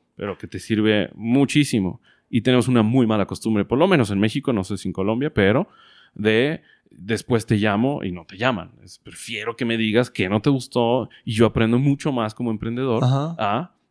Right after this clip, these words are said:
Speaker 1: después te llamo y no sé nada de qué hice bien o qué hice mal a tus ojos,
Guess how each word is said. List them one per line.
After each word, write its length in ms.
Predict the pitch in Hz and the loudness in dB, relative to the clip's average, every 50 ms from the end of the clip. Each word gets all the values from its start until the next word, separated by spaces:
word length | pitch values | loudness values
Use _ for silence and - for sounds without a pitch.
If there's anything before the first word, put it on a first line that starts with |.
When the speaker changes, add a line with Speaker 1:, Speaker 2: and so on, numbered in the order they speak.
| _ _ _ _ _ _ _ _ _ _ _ _ _ _ _ _ _ _ _ _ _ | _ _ _ _ _ _ _ _ _ _ _ _ _ _ _ _ _ _ _ _ _
Speaker 1:
después 420 | 123 117 98 - - 123 113 - | -10 -10 -8 -4 -2 -2 -2 0
te 80 | - 151 | 0 0
llamo 300 | 135 131 131 117 117 131 | 0 2 2 2 2 2
y 40 | 131 | 2
no 180 | 117 110 110 107 | 2 2 2 0
sé 240 | - - - 135 131 | -2 0 0 0 0
nada 400 | 127 131 135 117 107 113 127 127 | 0 0 -2 -2 -2 -4 -6 -6
de 120 | 107 95 | -6 -6
qué 140 | - 120 113 | -2 -2 -2
hice 260 | 113 110 104 - 127 | -2 -2 -4 -6 -6
bien 180 | 110 110 107 104 | -4 -2 -2 -2
o 60 | 101 | 0
qué 120 | - 113 | 0 0
hice 120 | 107 98 123 | 0 0 0
mal 200 | 117 107 110 - | 0 2 2 0
a 100 | - 101 | 0 -4
tus 240 | - - 117 107 - | -4 -4 -4 -2 0
ojos, 480 | 202 180 - - - - - - - | 0 0 -2 -6 -10 -10 -12 -16 -16